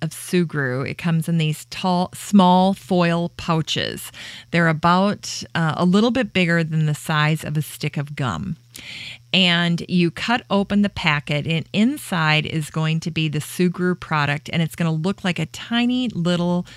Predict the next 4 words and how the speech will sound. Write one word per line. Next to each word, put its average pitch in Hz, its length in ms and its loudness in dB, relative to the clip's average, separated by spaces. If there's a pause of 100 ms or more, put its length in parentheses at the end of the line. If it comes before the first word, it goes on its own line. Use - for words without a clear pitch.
(240)
chunk 165 500 0 (460)
of 156 280 -2 (140)
Play-Doh 160 720 0 (380)
in 160 420 2